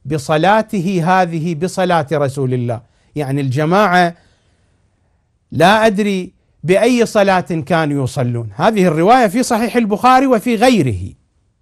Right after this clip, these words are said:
حين صلى علي بالناس في البصرة بعد واقعة الجمل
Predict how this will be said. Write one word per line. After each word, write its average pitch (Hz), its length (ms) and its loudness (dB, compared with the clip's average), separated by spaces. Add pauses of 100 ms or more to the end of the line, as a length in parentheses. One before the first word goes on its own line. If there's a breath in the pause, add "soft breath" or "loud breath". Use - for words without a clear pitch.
(540)
حين 170 300 0
صلى 214 380 2
علي 226 840 2 (2000)
بالناس 226 640 0
في 226 100 -2
البصرة 160 680 -2
بعد 214 300 0
واقعة 170 580 2
الجمل 113 480 -6